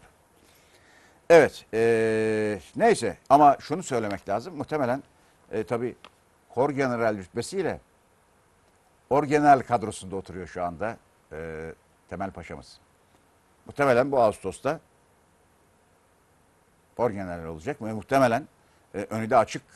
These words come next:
e, Temel Paşa'nın. Belki de geleceğin Genelkurmay Başkanı Necdet Özel'in de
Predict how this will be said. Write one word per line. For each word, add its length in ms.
e, 180
Temel 240
Paşa'nın. 400
Belki 220
de 60
geleceğin 440
Genelkurmay 460
Başkanı 340
Necdet 300
Özel'in 320
de 120